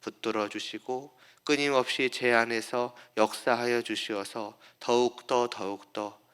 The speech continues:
하나님께 합당히, 정말 하나님의 자녀답게 살아갈 수 있게 하여 주시옵소서"라고, 바로 그것을 제가 간절히 바랍니다라고, 다른 모든 소원보다 바로 이것이 나의 진실로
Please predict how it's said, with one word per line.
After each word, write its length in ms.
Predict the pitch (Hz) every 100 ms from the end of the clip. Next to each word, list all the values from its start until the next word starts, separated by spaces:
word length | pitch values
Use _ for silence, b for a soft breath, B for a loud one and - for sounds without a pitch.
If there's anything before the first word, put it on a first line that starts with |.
| _ _
하나님께 800 | - 110 104 95 - 113 113 - _ b
합당히, 680 | - 143 - 131 117 107 113 _ _ _ _ b b
정말 240 | - 123 -
하나님의 460 | 156 147 135 135
자녀답게 1040 | 135 127 131 123 - 110 - - 117 117 _ _ _ _ _ _
살아갈 460 | - 120 110 101
수 220 | 98 - 104
있게 340 | 95 - 107
하여 300 | 104 107 104
주시옵소서"라고, 1200 | - 113 - 113 104 - 104 - 107 104 104 - _ _ b b b -
바로 240 | 127 123
그것을 480 | - 135 139 147 135
제가 300 | 127 127 123
간절히 540 | - 110 113 117 120
바랍니다라고, 960 | - 107 107 104 104 101 95 104 - 123 B B -
다른 200 | 147 143
모든 460 | 147 156 160 165
소원보다 580 | 156 170 160 147 143 139
바로 220 | 147 143
이것이 760 | 123 143 156 147 - 147 123 - B B
나의 280 | 113 110 110
진실로 800 | 110 113 110 - 107 110 117 113